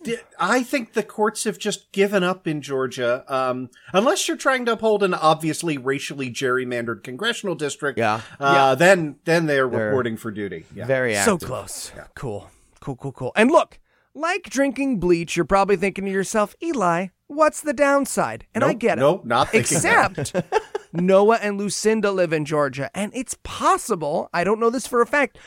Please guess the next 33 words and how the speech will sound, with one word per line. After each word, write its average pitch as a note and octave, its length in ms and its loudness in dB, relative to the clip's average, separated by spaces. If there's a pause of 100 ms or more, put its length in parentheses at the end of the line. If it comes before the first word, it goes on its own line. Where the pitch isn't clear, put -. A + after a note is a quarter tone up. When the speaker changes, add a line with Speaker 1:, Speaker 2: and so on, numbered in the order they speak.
(120)
Speaker 3:
but E4 100 2
it's A4+ 140 -2
possible D#4+ 560 0
that C#4+ 140 0
there C4 180 8
are B3 40 2
other A#3+ 300 4
nice A3 260 0
people A3+ 520 4 (300)
who A#3 120 6
don't A3+ 240 4
deserve G#3 400 4
to G#3 100 2
die F#3+ 260 4
in F#3 120 2
that F3+ 200 0
state. F3+ 440 -2 (220)
It's F#4 180 0
not G#3 240 2
likely, C4+ 560 2 (220)
but C4+ 100 6
it's C#4 220 -4
possible. G#3+ 760 2 (160)
So C4 240 2
again, C4+ 460 4 (260)
this A3+ 260 2
is G#3+ 380 2 (200)
how A3 200 4
they G#3 160 4
say E3+ 480 2 (340)
a F#3+ 120 2
bad E3 420 2
thing. E3 460 0